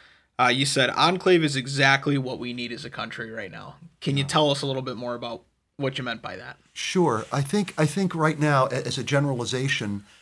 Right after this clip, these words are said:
Speaker 2: uh, people are so focused on the business
Speaker 1: Mm-hmm.
Speaker 2: and what they're going to create and how do I get to a billion dollars in sales and, and so on and so forth. And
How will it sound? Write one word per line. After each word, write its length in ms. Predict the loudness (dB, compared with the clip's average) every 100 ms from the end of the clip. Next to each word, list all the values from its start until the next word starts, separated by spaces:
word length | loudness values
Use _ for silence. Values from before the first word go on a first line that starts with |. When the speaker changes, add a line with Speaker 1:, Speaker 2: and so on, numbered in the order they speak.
| _
Speaker 2:
uh, 140 | -8 -6
people 340 | -2 -2 0
are 120 | 0 0
so 360 | -4 0 0
focused 580 | 0 -2 -2 -2 -6 -6
on 340 | -4 -4 -6 -12 -16
the 160 | -12 -6
business 680 | -2 -2 -2 -6 -6 -6 -8
Speaker 1:
Mm-hmm. 280 | -10 -8 -6
Speaker 2:
and 380 | -4 -2 -4 -6
what 240 | -2 0
they're 140 | 0 -4
going 220 | -4 -6
to 60 | -6
create 640 | -8 -6 -4 -2 -4 -8
and 120 | -8 -6
how 200 | 0 0
do 100 | 2
I 60 |
get 200 | 0 -2
to 120 | -2 -4
a 60 |
billion 460 | 4 4 4 2 4
dollars 360 | 4 4 2
in 80 | -2
sales 600 | -4 -2 -2 -2 -4 -6
and, 120 | -8 -6
and 120 | -6
so 200 | -2 -2
on 80 | -2
and 60 |
so 100 | -2
forth. 180 | -4 -6 -10 -20 -20 _ -4
And 220 | -2